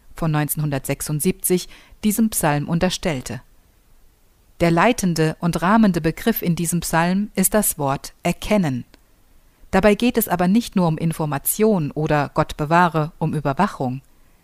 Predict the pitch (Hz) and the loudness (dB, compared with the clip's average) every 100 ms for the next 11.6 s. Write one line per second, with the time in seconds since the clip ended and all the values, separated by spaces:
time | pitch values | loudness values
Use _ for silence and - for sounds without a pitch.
0 | _ _ _ _ _ 165 165 - 165 180 | _ _ _ _ _ -4 -2 -2 0 2
1 | 220 233 - 214 185 - 233 226 214 214 | 2 0 0 0 0 2 4 4 4 0
2 | - 190 - 165 165 151 156 190 185 196 | 2 -2 -2 -2 -2 0 0 0 2 0
3 | - 160 147 151 143 139 143 - 143 143 | 0 -2 -2 -2 -2 -2 -2 -2 -2 -4
4 | 139 - _ _ _ _ _ _ - 220 | -8 -16 _ _ _ _ _ _ 2 2
5 | - 247 214 170 170 208 - 196 214 - | 4 0 2 2 4 2 0 0 0 0
6 | - 147 - 190 - - - 156 151 147 | -2 -6 -2 -2 -2 -16 -10 -4 0 0
7 | 175 - - 160 160 160 208 208 185 - | 0 -2 -8 -4 -2 2 2 2 -2 -4
8 | - - - - 220 226 220 180 160 156 | -16 -20 -18 0 4 6 4 0 0 0
9 | 196 - 208 - 190 - 180 175 220 - | 0 0 -2 0 0 2 0 0 0 -2
10 | - 185 - 165 160 233 - 233 - 202 | -4 -4 -2 0 2 2 2 -4 0 -2
11 | - - 226 151 - - | -2 0 0 0 -6 -14